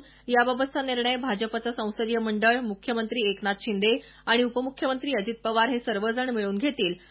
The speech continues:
हा निर्णय निवडणुकीच्या आधी घ्यायचा की नंतर हे देखील तेच ठरवतील, असं फडणवीस म्हणाले. आगामी विधानसभा निवडणुकीसाठी काँग्रेसनं आतापर्यंत राज्यातल्या एकशे बहात्तर मतदारसंघांचा आढावा घेतला असून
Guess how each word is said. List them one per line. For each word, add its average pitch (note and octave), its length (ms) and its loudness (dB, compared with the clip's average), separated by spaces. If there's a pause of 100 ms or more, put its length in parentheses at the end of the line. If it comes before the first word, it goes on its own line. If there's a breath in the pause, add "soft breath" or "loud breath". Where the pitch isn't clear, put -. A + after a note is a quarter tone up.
(160 loud breath)
हा B3+ 80 6
निर्णय B3+ 320 2
निवडणुकीच्या A#3 640 0
आधी G#3 220 4
घ्यायचा B3 340 -2
की C4 140 -4
नंतर A3 340 0
हे A#3+ 140 0
देखील G#3+ 380 -2
तेच G#3 200 2 (100)
ठरवतील, A#3+ 420 2 (280 loud breath)
असं A#3 280 0
फडणवीस A#3 460 0
म्हणाले. F#3 360 2 (1900)
आगामी C4 380 6
विधानसभा D4+ 500 2
निवडणुकीसाठी C4+ 760 0
काँग्रेसनं A#3 520 2
आतापर्यंत A#3 480 0
राज्यातल्या G#3+ 540 4
एकशे G#3 240 -2
बहात्तर G#3 500 0
मतदारसंघांचा G#3+ 840 0
आढावा F#3 280 2
घेतला G3 280 -2
असून G3+ 280 -2